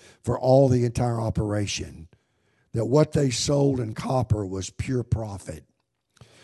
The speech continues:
And, uh, you know, we, we understand that gold just doesn't lay on the top of the ground. You just can't go pick it up. That it has to be dug for and found, and rarely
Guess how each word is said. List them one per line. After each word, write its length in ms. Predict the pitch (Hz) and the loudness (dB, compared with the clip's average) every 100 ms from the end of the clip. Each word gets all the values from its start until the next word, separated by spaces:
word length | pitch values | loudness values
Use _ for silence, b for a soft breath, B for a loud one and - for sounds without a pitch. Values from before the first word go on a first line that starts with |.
| b b b b | b b b b
And, 360 | 143 139 135 | 4 4 4
uh, 400 | 131 127 117 104 98 _ _ | 4 4 2 0 -4 _ _
you 120 | 139 139 | -2 2
know, 540 | 131 123 120 - - _ 131 | 4 4 2 -2 -12 _ -2
we, 220 | 143 151 | -2 0
we 200 | 156 170 | 4 4
understand 760 | 175 165 143 - 156 156 156 135 | 4 2 0 0 2 4 4 2
that 200 | 127 _ b b 117 | -2 _ b b 2
gold 360 | 147 151 135 | 6 6 4
just 260 | 123 123 135 | 0 -2 -2
doesn't 300 | 131 110 113 | -4 -4 -6
lay 260 | 117 123 | -4 -2
on 140 | 117 113 | -2 -4
the 80 | 95 | -6
top 280 | 117 113 | -8 -6
of 60 | - | -8
the 80 | 101 | -6
ground. 360 | 104 117 104 | -4 -2 -4
You 120 | 101 104 | -6 -6
just 240 | 117 - | -8 -6
can't 240 | 120 117 | -6 -6
go 160 | 110 107 | -4 -2
pick 260 | - 110 98 | 0 -2 -4
it 100 | 92 | -8
up. 300 | 92 82 - _ b b b b | -8 -10 -16 _ b b b b
That 280 | 110 127 127 | 0 2 2
it 160 | - 113 | -2 0
has 300 | 139 143 - | 2 0 -2
to 100 | 139 | -4
be 380 | 120 123 110 107 b b | -2 0 -2 -6 b b
dug 300 | 123 143 143 | 6 6 6
for 420 | - 151 135 127 - | 2 4 4 2 -2
and 200 | 117 107 | -6 -6
found, 760 | - 131 120 117 117 117 113 | 0 2 4 2 2 0 -4
and 320 | - 123 117 131 | -4 -2 2 4
rarely 760 | 165 175 165 127 107 117 113 | 4 6 4 2 0 -2 -6